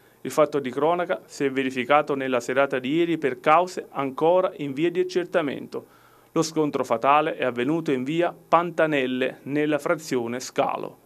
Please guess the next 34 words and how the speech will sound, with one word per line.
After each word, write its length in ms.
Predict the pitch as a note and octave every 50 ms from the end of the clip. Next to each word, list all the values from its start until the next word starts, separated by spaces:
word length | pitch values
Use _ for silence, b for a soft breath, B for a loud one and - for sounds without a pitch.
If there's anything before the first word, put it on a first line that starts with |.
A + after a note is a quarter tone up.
| _ _ b b b b b b b b b b b b b
La 140 | _ F3+ G3
tragedia 580 | G3+ G3+ G3 G3 F#3+ D3+ D#3 D3+ D3+ C#3+ D3 C#3
si 80 | C#3+
è 80 | D3 C#3+
consumata 600 | - D3 C#3+ C#3+ C#3+ C#3 C3 B2+ B2+ B2 B2+ B2
nella 260 | B2 B2 B2 B2 A#2+
serata 460 | A#2+ - B2+ A#2+ B2+ B2+ B2 - B2+ B2
di 140 | B2+ C3
ieri, 260 | D3 D#3+ D#3+ C3+ B2+ B2
sedici 400 | B2+ D#3 D3+ C#3 C3+ - D3+ B2+
febbraio. 560 | C#3 C3+ C3 C#3 D#3+ E3+ E3+ D#3+ D3+ D3+ D3
A 20 |
perdere 560 | D3 - - F3 F3 E3+ D#3 D3+ D#3 D3+ D3+
la 140 | D3+ D#3+ E3+
vita 320 | E3 C3+ B2 A#2+ A#2 C#3 C3+
è 80 | C3+
Ernesto 500 | C#3+ D3 D3+ D#3 C#3+ C3 B2+ - - D3+
Pascale. 720 | C#3+ - E3+ D#3 - - - C#3 - - - - - - b b b b b b b b b b b
Solo 380 | - - A3+ B3 A#3+ F#3+ D#3
cinque 460 | - - - A#3+ B3+ A#3 A#3 G3 D#3+
mesi 260 | E3+ F3+ F3+ F3+ E3 D#3
fa 320 | - - B2 A#2 A2 A2+
il 140 | B2 B2+ B2
sessantanovenne 880 | - B2 A#2+ - D3+ D3+ D3+ D3+ E3+ E3+ G3 F3 C3 A#2 A#2 A2+ A#2+ B2
aveva 300 | C3 C3+ C#3+ C#3+ D3 C#3+
perso 360 | D3 B2 A#2+ A#2+ - - B2+
suo 220 | B2+ - - F#3 G3
nipote 640 | G3 G3 F#3 - E3+ E3 D#3 D3+ D#3 E3+ D#3 D#3 B B B B B B
in 120 | D#3+ D#3+
un 160 | D#3 C#3+ C#3
incidente 560 | C#3 C#3 C#3 - F#3 C#3+ A#2 G2+ G#2 G2 - B2
avvenuto 480 | C3 C#3+ D#3 B2+ G#2+ - - - G#2
a 40 | G#2
Padula. 540 | - - F3 D#3+ C3+ A#2 G#2 - A2+ A2